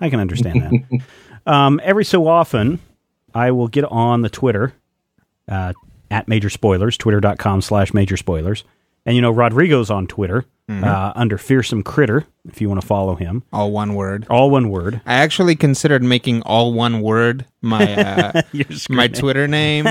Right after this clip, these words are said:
Speaker 1: <laughs>
Speaker 2: but the problem is, is that it looks like it says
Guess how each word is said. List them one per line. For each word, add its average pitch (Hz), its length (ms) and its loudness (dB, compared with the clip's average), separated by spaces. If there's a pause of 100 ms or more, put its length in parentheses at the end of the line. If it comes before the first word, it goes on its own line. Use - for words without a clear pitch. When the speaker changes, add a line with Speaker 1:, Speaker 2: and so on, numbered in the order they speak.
Speaker 1:
<laughs> - 20 -14 (100)
Speaker 2:
but 131 340 0 (320)
the 139 140 -2
problem 147 420 0
is, 147 200 0
is 147 200 -4
that 120 260 2
it 123 140 0
looks 127 300 -2
like 123 280 2
it 110 140 0
says 117 680 0